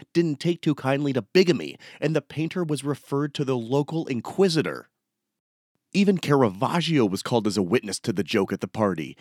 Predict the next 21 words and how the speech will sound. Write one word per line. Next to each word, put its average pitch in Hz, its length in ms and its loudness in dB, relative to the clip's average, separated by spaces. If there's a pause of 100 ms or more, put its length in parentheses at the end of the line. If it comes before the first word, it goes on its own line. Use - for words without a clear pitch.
and 104 140 -8
he 143 140 -4
had 185 120 -2
to 160 80 -2
report 131 400 -4
to 117 80 -2
the 107 140 0
inquisitor, 98 600 -2
Leonardo 120 520 2
Carbiaro, 110 760 2 (120)
to - 80 -14
determine 165 480 -4
if 160 100 -6
he 160 180 -2
knew 143 140 0
the 123 100 0
name 123 360 2
of 87 140 -8
the 92 60 -8
bigamist 98 540 -4
painter. 151 480 -2